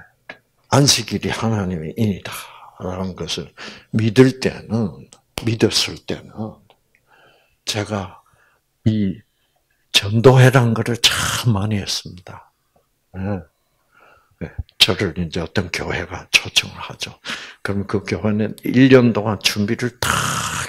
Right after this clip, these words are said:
해가지고, 예, 에, 자금도 모으고, 어, 이래가지고 일주일 동안 하는 거야. 어? 예. 그 저도 이제, 어,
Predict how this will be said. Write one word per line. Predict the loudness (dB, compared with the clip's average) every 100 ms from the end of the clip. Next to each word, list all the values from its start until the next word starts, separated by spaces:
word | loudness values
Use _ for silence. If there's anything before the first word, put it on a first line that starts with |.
| -10
해가지고, | -8 -6 -6 -4 -4 -4 -12 -16 -16 -18 -6
예, | -4
에, | -4 -8 -20 -20 _ -14 -12 -2
자금도 | 0 2 4 4 4 2
모으고, | 0 0 0 -2 -4 -10 -10 -12 _ -6
어, | -4 -6 -10 _ _ -20 _ _
이래가지고 | -4 -2 -2 -8 -8 -6 -6 -6 -12 _ _ -18 -18 -18 _ _ _ 6
일주일 | 6 4 2 2
동안 | -6 -8
하는 | -12 -12 -14
거야. | -16 -18 -18 -18 -20 _ _ _ _ _ -10
어? | -10 -14 _ _ _ -20 _ _ -18
예. | -18 _ _ _ _
그 | -6
저도 | -4 -2 0 -2
이제, | -2 -6
어, | -8 -18 _ -10 -10 -12 _